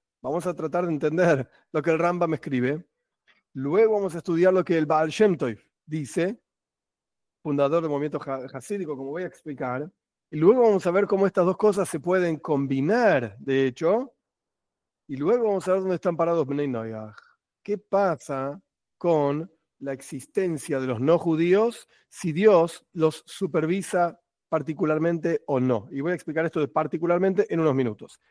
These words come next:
Esta es la estructura de la clase de hoy. Vamos a empezar con el Rambam. Maimónides. Maimónides no escribió solamente un libro de leyes, sino que además, entre otras cosas, también incluso compendios sobre medicina, era un médico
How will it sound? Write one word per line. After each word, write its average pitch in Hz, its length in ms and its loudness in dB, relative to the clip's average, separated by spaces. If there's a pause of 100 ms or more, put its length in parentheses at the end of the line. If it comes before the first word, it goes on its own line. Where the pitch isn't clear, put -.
(140)
Esta 240 180 0
es - 20 4
la 208 60 4
estructura 190 380 0
de 180 60 2
la 165 100 0
clase 160 260 -4
de 135 140 -2
hoy. 117 240 -12
Vamos 196 500 2 (400)
a 151 60 -4
empezar 160 240 -2
con 165 100 0
el 147 80 0
Rambam. 113 400 -6 (320)
Maimónides. 143 720 0 (320)
Maimónides 196 400 2
no 165 80 0
escribió 175 320 -4
solamente 156 400 -2
un 139 80 -4
libro 147 220 0
de 131 80 -2
leyes, 131 520 -4 (460)
sino 147 200 -4
que 147 80 -2
además, 196 420 -6 (100)
entre 127 300 -14
otras 190 300 -4
cosas, 131 340 -6
también 160 280 -2
incluso 214 320 -4
compendios 143 520 2
sobre 131 200 -2
medicina, 135 520 2
era 135 100 4
un 127 60 2
médico 175 440 4